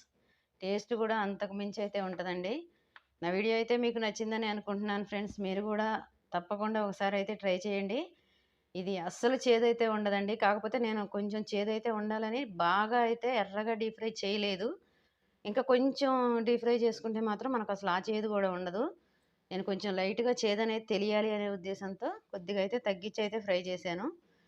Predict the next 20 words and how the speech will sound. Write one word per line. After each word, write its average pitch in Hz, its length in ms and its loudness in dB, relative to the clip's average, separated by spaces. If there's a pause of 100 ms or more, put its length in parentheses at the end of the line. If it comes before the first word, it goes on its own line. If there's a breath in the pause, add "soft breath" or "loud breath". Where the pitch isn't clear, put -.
(480 soft breath)
ఇది 185 240 2 (260)
రెండు 190 260 0
రోజులు 214 280 2
మగ్గిన 214 320 2
తర్వాత, 196 400 2 (100)
then 247 200 0
మూడు 202 240 2
నెలల 233 280 4
వరకు 247 260 4
అయితే 220 160 0
స్టాక్ 202 320 0
ఉండదు 202 220 -4
ఫ్రెండ్స్. 180 320 -6
ఈ 170 80 -4
పచ్చడి 185 380 -2
పెట్టుకుంటే 190 520 -6
మనం 190 240 -4
బయట 180 320 -4
పిల్లలు 202 320 -4
ఎక్కడన్నా 196 400 -4